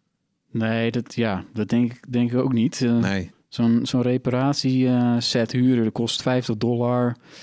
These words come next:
Speaker 1: Ja.
Speaker 2: Ja, wat zit er dan in zo'n set? Bijvoorbeeld een, eh, ik had er helemaal niet over nagedacht, want ik heb vroeger ook wel eens een iPhone gerepareerd voordat ze waterdicht waren.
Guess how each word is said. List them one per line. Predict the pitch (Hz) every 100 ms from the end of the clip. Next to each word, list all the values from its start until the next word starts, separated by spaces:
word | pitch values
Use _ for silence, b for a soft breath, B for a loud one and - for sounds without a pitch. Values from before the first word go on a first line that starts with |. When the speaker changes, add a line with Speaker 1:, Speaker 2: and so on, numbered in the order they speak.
| B B B B B B B B -
Speaker 1:
Ja. | 107 110 101 B B B B _ _ _ _ _ -
Speaker 2:
Ja, | 104
wat | 101 -
zit | 120
er | 113
dan | 101
in | 98
zo'n | 95
set? | - 90 92
Bijvoorbeeld | - 95 101 101 101
een, | 98
eh, | 98 95 92 90 82
ik | 62 _ _
had | - 90
er | 87
helemaal | 87 95
niet |
over | 87 92
nagedacht, | 95 98 - -
want | -
ik |
heb | -
vroeger | - 113 101 95
ook | 107
wel | 95
eens | 87
een | 92 80
iPhone | 82 82 82
gerepareerd | 85 78 82 80 101
voordat | - 92 -
ze |
waterdicht | 87 82 85 87 85
waren. | 78 78 82 110